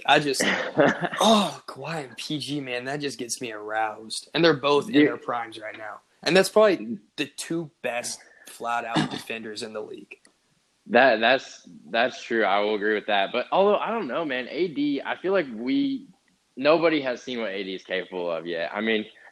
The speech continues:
Speaker 2: like P-Man said, he was playing over in New Orleans. You never really watched the games. Now he's
Speaker 1: Yeah.
Speaker 2: gonna be front and center. I, he's gonna,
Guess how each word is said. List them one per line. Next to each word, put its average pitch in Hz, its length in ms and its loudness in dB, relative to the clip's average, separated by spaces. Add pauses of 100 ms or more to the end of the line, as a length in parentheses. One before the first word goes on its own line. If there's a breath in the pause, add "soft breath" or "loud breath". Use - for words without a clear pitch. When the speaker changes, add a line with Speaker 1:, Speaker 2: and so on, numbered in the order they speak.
(100)
Speaker 2:
like 123 220 4
P-Man 117 260 0
said, 104 160 -2
he 107 140 -2
was 117 100 -2
playing 117 220 0
over 107 200 0
in 101 60 -2
New 95 120 -2
Orleans. 95 420 -4
You 95 60 -8
never 101 180 0
really 101 200 2
watched 90 340 0
the 101 60 -4
games. 92 460 -6 (380)
Now 113 180 4
he's 139 100 2
Speaker 1:
Yeah. 139 80 4
Speaker 2:
gonna 147 120 0
be 110 100 2
front 107 280 0
and 95 80 -10
center. 101 340 -2
I, 120 240 2 (160)
he's 135 240 -4
gonna, 135 380 -2